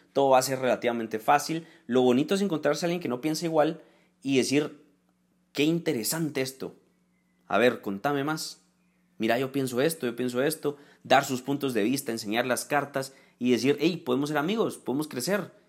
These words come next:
Pensamos diferente, pero aún así podemos estar juntos". Porque es mentira que una persona va a pensar cien por ciento como tú.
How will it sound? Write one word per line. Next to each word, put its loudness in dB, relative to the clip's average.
Pensamos 0
diferente, -2
pero 2
aún 0
así -2
podemos -2
estar -4
juntos". -4
Porque -2
es -4
mentira 0
que -4
una -4
persona -6
va 2
a -4
pensar -6
cien -8
por -8
ciento -6
como -6
tú. -6